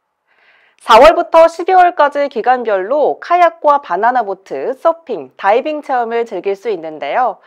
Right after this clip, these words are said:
카약과 바나나 보트는 매주 토요일에 거북섬 육십 호 수변공원에서 진행됩니다.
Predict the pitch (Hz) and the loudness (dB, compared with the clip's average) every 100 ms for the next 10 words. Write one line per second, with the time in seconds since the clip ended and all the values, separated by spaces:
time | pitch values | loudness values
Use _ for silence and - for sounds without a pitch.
0 | _ _ _ - 359 349 339 330 320 214 | _ _ _ 2 6 6 6 4 4 2
1 | 247 269 233 226 240 254 311 214 156 190 | 2 0 -2 -2 -4 -4 -4 -4 -4 -6
2 | - 349 349 311 214 190 262 - 175 190 | -8 -6 -4 -4 -2 -2 -4 -8 -10 -10
3 | - 226 185 185 - 202 _ 269 269 _ | -8 -6 -8 -10 -12 -12 _ -6 -6 _
4 | 349 320 262 233 196 156 247 269 202 220 | -2 -2 -4 -4 -6 -6 -4 -4 -4 -6
5 | 190 156 135 127 117 | -6 -12 -14 -16 -16